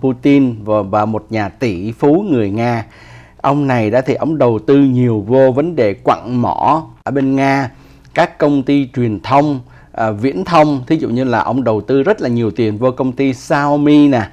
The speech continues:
à, rồi, à, ông làm ở trong một cái công ty, à, quặng mỏ ở bên Nga đó, ừ, khai thác quặng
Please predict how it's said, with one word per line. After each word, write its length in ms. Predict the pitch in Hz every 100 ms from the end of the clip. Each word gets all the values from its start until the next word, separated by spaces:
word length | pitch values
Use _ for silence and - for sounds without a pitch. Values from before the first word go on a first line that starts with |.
| - - -
à, 520 | - 107 107 104 104
rồi, 460 | 101 107 110 107 104
à, 280 | 101 98 98 - - - _
ông 260 | 135 135
làm 380 | 131 117 107 104 -
ở 320 | 92 87 117
trong 400 | 127 135 123 123
một 180 | 107 -
cái 200 | 147 151 127
công 240 | 135 131
ty, 340 | 123 135 131 123
à, 200 | 139 120 113 -
quặng 320 | 139 104 127
mỏ 400 | 107 - 127 156
ở 60 | -
bên 260 | 135 135 135
Nga 340 | 139 143 147
đó, 120 | 165 180 - _
ừ, 60 | 127 123 110
khai 240 | 143 135
thác 280 | 139 196 -
quặng 120 | -